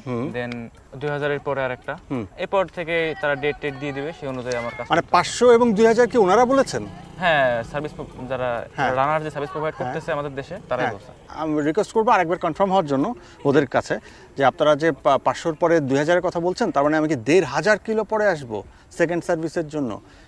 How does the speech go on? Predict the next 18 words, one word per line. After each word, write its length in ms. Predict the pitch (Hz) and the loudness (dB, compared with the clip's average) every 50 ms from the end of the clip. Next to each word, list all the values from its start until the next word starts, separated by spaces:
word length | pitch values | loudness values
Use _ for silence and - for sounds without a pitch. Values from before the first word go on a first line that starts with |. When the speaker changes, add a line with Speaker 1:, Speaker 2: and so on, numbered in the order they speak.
| - - | -20 -10
Speaker 1:
এটা 520 | - 143 127 165 160 156 151 151 147 143 139 | -10 -2 2 4 4 6 6 6 4 4 4
আপনি 300 | 127 117 - - - 156 | 2 0 -2 0 0 2
আরও 160 | 151 147 175 147 - | 2 2 0 -2 -2
কনফার্ম 320 | - 160 151 - - 151 131 | -2 -2 -2 0 -2 -6 -6
হন, 160 | 107 101 98 - - - - | -6 -10 -12 -16 -20 -14 -10
ঠিক 100 | 226 247 | -6 -6
আছে? 200 | 247 - - 98 - - - | -6 -6 -8 -12 -12 -12 -14
শীতকালে 680 | - - - - 220 233 - - - 247 233 240 247 240 - - | -10 -8 -2 -2 -2 -2 -2 -2 2 4 4 4 4 2 2 2
টেম্পারেচারটা 540 | 220 220 196 220 220 208 - 220 - - 185 | 2 2 4 4 2 2 2 -2 -2 0 -2
ডিফারেন্ট 320 | 160 151 - 151 127 - | -2 -2 -2 -2 -4 -4
থাকে 200 | - 113 - - | -6 -8 -6 -4
আমাদের। 240 | 117 113 107 110 - - - - - - | -4 -4 -4 -6 -8 -12 -16 -20 -14 -6
আহ, 280 | - 131 127 123 127 | 0 2 2 4 4
অনেকে 300 | 139 151 170 170 - 196 | 4 2 2 2 2 0
টোয়েন্টি 460 | 185 - - - 214 226 226 214 240 | 0 0 -6 0 0 0 2 2 2
ডাব্লিউ 320 | 220 214 220 185 190 214 220 | 2 2 2 2 2 -2 -2
ফর্টি 500 | - - 196 190 175 - 190 196 208 - - | 0 0 0 0 0 0 -2 -2 -2 -2 -4
এটা 420 | 160 147 - 175 165 165 165 - | -4 0 2 4 4 4 2 0